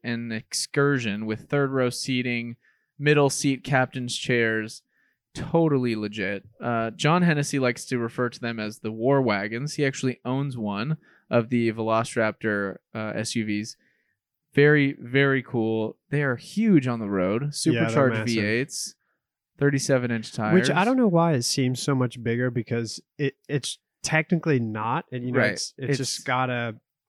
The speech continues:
Speaker 2: uh, I don't know, like a
Speaker 1: Yeah.
Speaker 2: permanent bed co-, you know, it's
Speaker 1: Right.
Speaker 2: like it's turned into an S U V, but it's
Speaker 1: Uh-huh.
Speaker 2: no bigger. The footprint isn't any bigger than
Speaker 1: Right.
Speaker 2: the truck
Speaker 1: But it
Speaker 2: itself.
Speaker 1: feels huge.
Speaker 2: It does.
Speaker 1: With the lift, thirty-sevens and
Speaker 2: It
Speaker 1: everything.
Speaker 2: does.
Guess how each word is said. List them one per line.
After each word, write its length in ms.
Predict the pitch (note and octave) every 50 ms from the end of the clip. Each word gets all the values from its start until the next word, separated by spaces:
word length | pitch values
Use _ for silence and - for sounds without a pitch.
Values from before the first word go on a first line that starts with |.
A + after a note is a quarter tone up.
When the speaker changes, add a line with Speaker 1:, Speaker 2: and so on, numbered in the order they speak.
| _ _ -
Speaker 2:
uh, 560 | - C3 A#2+ A#2 A2+ A2 A2 A2 A2 G#2 G2+ G#2+ A2 _ _ _ _ _ _ _ _ _ _ _
I 140 | - A2+ G#2+
don't 120 | B2+ B2+ G#2+
know, 340 | G#2 G#2 G#2 G#2+ A2 G#2 - _ _ _ _ _ _ _ _ _ _ _ _ _ _ -
like 280 | D3+ D3 D3+ D3+ D3 D#3
a 0 |
Speaker 1:
Yeah. 60 | D3+
Speaker 2:
permanent 640 | - - E3+ F3 E3+ E3 D#3 D3+ C#3+ C3 B2+ B2
bed 300 | A#2 C#3+ C3+ C3+ C3 C3
co-, 200 | - - C3+ A2+
you 140 | - D#3 E3
know, 220 | E3+ E3 D#3+ D3
it's 100 | C#3+ A#2+
Speaker 1:
Right. 60 | A2+ E3
Speaker 2:
like 120 | D#3+ -
it's 160 | D#3+ C#3+ - -
turned 180 | - F3+ E3+
into 180 | D#3+ C#3+ - D#3+
an 60 | D3
S 220 | D3 D3 C3+ -
U 100 | C3+ C3
V, 140 | C#3 D#3+ C#3+
but 120 | A#2+ C3 B2
it's 140 | B2+ A#2+
Speaker 1:
Uh-huh. 120 | A#2+ E3 E3+
Speaker 2:
no 60 | D3+
bigger. 300 | B2+ A2+ C#3+ C#3+ C#3 C3+
The 80 | A#2 A#2
footprint 420 | - - D#3 C3+ - - A#2+ A#2 A#2
isn't 200 | A2 B2 A#2+ A#2
any 140 | A2 A2 A2+
bigger 320 | G#2+ A2 A2+ A2 A2+ A2
than 160 | A2 A2+ A2+
Speaker 1:
Right. 240 | A2 G#2+ G2+ G#2 G2+ - C#3 - _
Speaker 2:
the 100 | - C3+
truck 220 | A#2 - C3+ A#2 -
Speaker 1:
But 60 | A2+
it 20 |
Speaker 2:
itself. 400 | G#2 - - B2 B2 A2 G2+ G#2+
Speaker 1:
feels 320 | - D#3 C#3+ B2+ A2+ G#2+ -
huge. 340 | - A#2+ G#2+ F#2+ F#2 F2+ -
Speaker 2:
It 140 | C3+ C#3
does. 280 | B2+ C3+ B2+ B2+ B2 B2
Speaker 1:
With 120 | C3+ B2+
the 80 | - A#2+
lift, 480 | A#2+ B2+ C3+ C#3 C#3 C3+ C3 B2+ - -
thirty-sevens 680 | B2+ B2+ C3 B2 - - B2 A#2+ A#2 A#2+ A#2 A#2+ B2
and 100 | A#2+ B2
Speaker 2:
It 40 | C3+
Speaker 1:
everything. 400 | C3 A#2 A#2 A2+ A2 A2 A2 A2
Speaker 2:
does. 200 | A2 A2 A#2